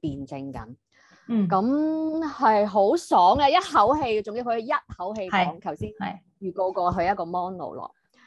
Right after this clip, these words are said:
Speaker 1: 咁所以，呃，一開就係一個好 extreme、好 intense 嘅一個情感，咁樣樣嚇。咁啊，呃，希望大家之後有機會可以睇到呢個戲
Speaker 2: 睇到。
Speaker 1: 劇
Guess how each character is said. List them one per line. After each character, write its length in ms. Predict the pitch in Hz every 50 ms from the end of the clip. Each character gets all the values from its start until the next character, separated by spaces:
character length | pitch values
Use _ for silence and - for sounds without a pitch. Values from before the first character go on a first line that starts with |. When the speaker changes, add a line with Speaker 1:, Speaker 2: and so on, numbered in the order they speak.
| _ _
Speaker 1:
咁 240 | - 302 262 277 330
所 320 | 330 - 277 233 233 254 302
以， 680 | 302 277 247 233 226 220 214 220 214 214 214 214 220
呃， 760 | - - 180 170 165 160 160 160 160 156 156 156 160 160 160 _ _ _ _ _ _ _ _ _ _ _ _
一 80 | - 302
開 320 | 302 - - 302 285 285 277
就 80 | 226
係 140 | 175 165 185
一 40 | 226
個 120 | 220 202
好 100 | 185 - - _ - 147 156 190 214
extreme、 460 | - - - - - 185 185 190 190
好 80 | 175 165 180 185
intense 680 | - 165 165 156 147 - - - 170 165 160 170 175 -
嘅 240 | 180 151 143 143 151
一 40 | 156
個 380 | - 160 139 127 123 123 123 117
情 200 | _ - 127 - -
感， 140 | - - - _ _ _ _ _ _ _ _ _ _ _ _ _ _ -
咁 160 | 151 143 147
樣 60 | 139
樣 140 | 131 123 -
嚇。 500 | - - 156 - - - _ _ - 180
咁 100 | 220 240
啊， 300 | 214 180 165 156 151 147 _ _ _ _ 202 196 _
呃， 680 | - 160 160 160 156 156 156 151 151 156 156 - - -
希 160 | 240 302 311
望 160 | 339 320 269 254
大 240 | 240 226 226 269 302
家 60 | - _ _ _ -
之 140 | - 320 415 370
後 120 | 254 233
有 140 | 233 226 262
機 200 | 247 269 294 302 302
會 220 | 285 254 240 233
可 160 | - - -
以 140 | 262 262 254
睇 300 | 233 247 240 196 214 233
到 120 | 226 214
呢 80 | 208 214
個 60 | - -
戲 80 | - 208
Speaker 2:
睇 60 | 202
到。 120 | 202 - -
Speaker 1:
劇 280 | 208 190 185 185 180